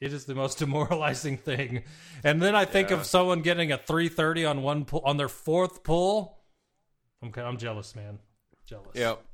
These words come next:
Speaker 2: That's awesome.
Speaker 1: So.
Speaker 2: Um, so, what else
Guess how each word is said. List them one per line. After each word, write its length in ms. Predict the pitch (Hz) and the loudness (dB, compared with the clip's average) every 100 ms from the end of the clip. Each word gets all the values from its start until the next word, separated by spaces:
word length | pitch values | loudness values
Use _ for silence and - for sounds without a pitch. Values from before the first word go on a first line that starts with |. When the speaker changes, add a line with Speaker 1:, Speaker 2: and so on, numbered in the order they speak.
| - - - - | -20 -20 -20 -12
Speaker 2:
That's 200 | 104 101 | -10 -6
awesome. 360 | 95 95 98 98 _ - - - - - - - - - - | -4 -4 -8 -14 _ -20 -20 -18 -16 -16 -16 -20 -20 -20 -20
Speaker 1:
So. 100 | - 117 127 - - - - - | -20 -20 -20 -20 -20 -20 -16 -4
Speaker 2:
Um, 480 | 143 131 117 107 98 - - _ _ _ _ - _ _ - | -2 0 -4 -8 -14 -18 -20 _ _ _ _ -20 _ _ -8
so, 340 | - 160 208 - _ - _ _ _ _ - - - | 2 4 2 -6 _ -20 _ _ _ _ -20 -20 -4
what 160 | 139 | 0
else 400 | 160 147 - - | 2 0 -6 -12